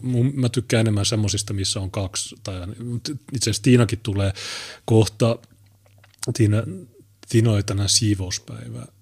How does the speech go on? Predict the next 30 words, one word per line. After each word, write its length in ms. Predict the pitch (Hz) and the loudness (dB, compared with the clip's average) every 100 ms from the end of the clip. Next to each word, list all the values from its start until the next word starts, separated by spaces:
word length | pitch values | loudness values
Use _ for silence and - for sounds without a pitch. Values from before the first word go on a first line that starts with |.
| _ | _
niin, 400 | 120 104 92 98 | -12 -10 -10 -12
äh, 60 | 104 104 104 - - _ _ _ _ _ _ _ _ _ - | -12 -14 -16 -20 -20 _ _ _ _ _ _ _ _ _ -16
itse 140 | 110 - | -14 -12
asiassa 140 | 107 | -10
mun 120 | 101 | -10
tää 160 | 98 95 | -8 -10
kissa 360 | - 101 101 104 | -6 -4 -2 -4
tässä 320 | - 92 - | -8 -12 -10
heilaa. 400 | 104 98 101 101 104 - - - - - - - | -6 -6 -8 -12 -14 -16 -16 -16 -18 -20 -20 -10
Äh, 60 | 131 101 101 104 101 82 110 | -6 -4 -4 -8 -10 -14 -14
niin, 400 | 127 185 127 131 | -2 2 4 4
niin 140 | 120 123 | 4 2
toi, 200 | 131 131 - | 0 -2 -2
toi, 280 | 127 120 | -2 0
äh, 180 | 117 117 117 - - | 0 -2 -4 -8 -2
no, 80 | |
me 100 | 127 | 0
puhutaan 500 | 123 151 165 151 139 | 6 6 8 6 4
t-, 60 | 131 147 143 131 147 190 | 0 -6 -6 -10 -12 -2
varmaan 280 | 120 123 110 | 2 2 4
siitä 680 | - - 170 165 160 135 | 6 6 6 4 4 4
ja 100 | 123 | 6
sitten 280 | 113 120 113 - | 4 2 0 2
koronasta, 640 | 127 127 107 95 - 107 | 6 6 4 0 -6 -8
kun 120 | 95 | -6
kaikki 320 | - 127 123 | 2 4 4
luuli, 300 | 123 139 131 | 6 8 8
että 140 | 104 - | 4 2
sulla 140 | 104 | -2
on, 100 | 92 | -4